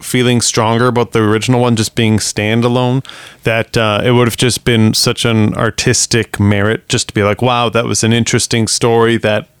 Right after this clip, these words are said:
had a definitive end," or at least a definitive, like, "That's the end of the story we need to see." And, um, yeah, I don't, I don't regret on it. I don't hate,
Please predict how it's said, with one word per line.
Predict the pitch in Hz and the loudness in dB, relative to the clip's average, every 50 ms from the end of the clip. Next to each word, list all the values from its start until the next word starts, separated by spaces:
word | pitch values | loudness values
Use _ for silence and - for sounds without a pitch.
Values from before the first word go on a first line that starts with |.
| _ _ - - - - - | _ _ -20 -20 -20 -20 -12
had | - - 127 123 113 | -8 -6 -4 -2 -2
a | 117 | -4
definitive | 95 104 - - 139 135 127 123 110 123 120 110 104 - - - - - - _ _ _ | -4 -6 -4 -2 0 2 2 2 2 0 0 0 -2 -6 -12 -18 -20 -20 -20 _ _ _
end," | - 160 151 143 143 143 135 - - - | -6 -4 -2 -2 -2 -2 -4 -6 -4 -2
or | 139 143 165 | 0 2 2
at | 165 175 | 2 2
least | 180 165 - - | 2 0 0 0
a | 147 127 | 0 0
definitive, | 113 135 113 - - 135 127 127 117 123 113 - 131 | 0 0 -2 0 0 2 2 2 2 2 0 0 0
like, | 120 110 - | -2 -2 -2
"That's | - 110 104 - - | -2 -2 -2 -4 -4
the | - 110 110 | -4 -2 0
end | 110 113 110 | 0 0 0
of | 101 - | -2 -2
the | - 92 | -4 -4
story | - - 110 107 107 101 | -2 0 2 2 2 0
we | 107 104 | 0 0
need | 101 101 101 - | 0 0 0 -2
to | - 95 | -2 -4
see." | - - 107 101 101 101 - - - - - - - - - | -2 -2 0 0 0 0 -2 -6 -12 -20 -20 -20 -20 -10 -8
And, | 120 117 107 110 110 107 98 - - - - - - - - - - - | -6 -4 -2 -2 -2 -2 -4 -6 -12 -18 -20 -20 -20 -20 -20 -20 -12 -6
um, | 113 101 98 95 92 95 90 85 - - _ _ _ _ - | -4 -2 -2 -2 -2 -4 -6 -10 -14 -20 _ _ _ _ -6
yeah, | - 98 92 95 | -4 -4 -2 -2
I | 120 139 | -2 -2
don't, | 156 139 120 - - - - - | -2 -2 -4 -6 -12 -20 -10 -4
I | - 196 | -2 0
don't | 202 170 147 | 0 2 0
regret | 147 120 135 131 127 123 | 0 0 0 0 0 0
on | 127 127 123 | 2 2 0
it. | 131 120 123 | 0 0 -2
I | 131 123 | -2 0
don't | 135 127 117 | 0 -2 -2
hate, | - 123 120 117 117 | -2 -2 -2 -2 -4